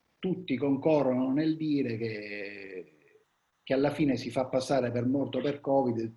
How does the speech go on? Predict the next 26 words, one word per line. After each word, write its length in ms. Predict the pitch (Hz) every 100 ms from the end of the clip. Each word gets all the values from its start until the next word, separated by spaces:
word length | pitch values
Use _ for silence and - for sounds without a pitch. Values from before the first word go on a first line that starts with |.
| -
chiunque 480 | 156 156 - 135 127
sia 280 | - 135
più 160 | - 143
o 60 | 131
meno 260 | 139 131
abbandonato, 840 | 127 135 135 135 135 147 139 131 120
non 180 | 131
richiesto, 760 | 120 123 147 143 135 - 135 120 - - - - -
vecchio, 680 | 120 147 151 147 - 139 131
eh, 260 | 147 151 - 147 139
poco, 440 | 139 143 139 143 123
poco 760 | 139 131 131 131 127 127 113
guidato, 600 | 139 131 143 147 139 127
si 100 | 117
dice 240 | 123 120 131
in 60 |
spagnolo, 840 | 117 135 131 147 151 143 127 117 117
eccetera, 340 | 113 117 113 104
eccetera. 340 | - - - _ - - - - - _
E 1040 | 175 175 156 143 127 120 113 110 104 95 - _ _ _ _ _ _ _
qualche 300 | - 139 151
settimana 500 | 139 139 147 135 139
fa, 220 | 185 165
per 120 | 131
esempio, 800 | 120 117 151 131 120 113 117 - _
ho, 540 | 107 104 104 101 104